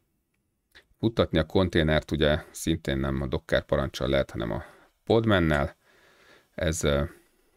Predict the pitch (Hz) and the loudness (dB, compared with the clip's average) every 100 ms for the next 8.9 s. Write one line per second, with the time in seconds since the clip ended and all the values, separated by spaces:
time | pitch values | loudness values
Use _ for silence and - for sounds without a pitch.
0 | - - 92 82 76 - - 71 82 85 | -6 0 2 4 2 0 -2 0 2 2
1 | 76 73 - 80 73 76 71 69 - - | 2 -2 2 2 2 0 -2 -2 -4 -4
2 | 67 65 67 67 69 - _ - 73 71 | -4 -2 0 -2 -4 -12 _ -6 -4 -4
3 | - 82 - 85 - 113 - _ _ _ | -4 -4 0 0 2 0 0 _ _ _
4 | _ _ _ _ _ _ _ _ _ _ | _ _ _ _ _ _ _ _ _ _
5 | _ _ _ _ _ _ _ - - - | _ _ _ _ _ _ _ -14 -10 -4
6 | 80 76 - 85 80 76 73 73 73 76 | -2 0 0 0 0 -2 0 0 2 2
7 | 71 71 71 - 69 69 69 67 64 64 | 2 2 0 -4 -4 -2 -2 -4 -4 -4
8 | 64 57 57 65 62 62 - 50 | -6 -8 -6 -6 -4 -4 -6 -12